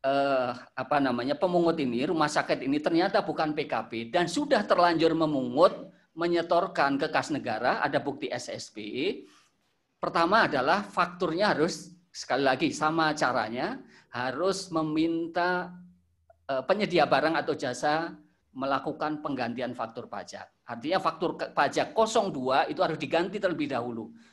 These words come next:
menjadi faktur pajak kosong tujuh dengan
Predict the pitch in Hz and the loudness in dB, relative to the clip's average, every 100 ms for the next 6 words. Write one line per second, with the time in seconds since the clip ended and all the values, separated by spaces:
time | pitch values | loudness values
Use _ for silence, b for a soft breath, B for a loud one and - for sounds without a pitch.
0 | B - 139 127 120 110 - 135 180 214 | B -8 -4 -4 -4 -6 -2 0 0 0
1 | - - _ - 110 - - 135 123 104 | -8 -18 _ -12 -12 -10 -8 -8 -6 -6
2 | 101 - 131 165 - - _ _ _ _ | -6 -6 -2 -2 -4 -20 _ _ _ _
3 | _ _ _ - 123 - 151 143 139 127 | _ _ _ -12 -10 -6 -6 -4 -8 -4
4 | 143 107 101 127 131 147 180 | -4 -4 -8 -6 -2 -2 -2